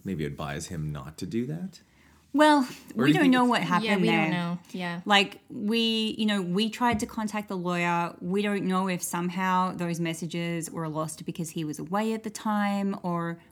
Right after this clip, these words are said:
Speaker 2: what happened there, but we did hear back from Greg and that he was keen to do the interview.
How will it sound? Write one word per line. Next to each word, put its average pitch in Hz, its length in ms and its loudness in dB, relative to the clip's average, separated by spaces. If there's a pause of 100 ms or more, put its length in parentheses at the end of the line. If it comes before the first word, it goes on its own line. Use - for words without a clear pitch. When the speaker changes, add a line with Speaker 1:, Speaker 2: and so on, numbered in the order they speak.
Speaker 2:
what 214 140 -2
happened 196 400 0
there, 175 400 0
but - 240 -2
we 190 120 0
did 214 240 -2
hear 196 140 -2
back 170 240 -2
from 175 120 -4
Greg 170 260 -4
and 170 100 -2
that - 80 -6
he 190 180 -4
was 190 160 -2
keen 175 260 -4
to 170 120 -4
do 156 160 -4
the 156 160 -2
interview. 214 500 -4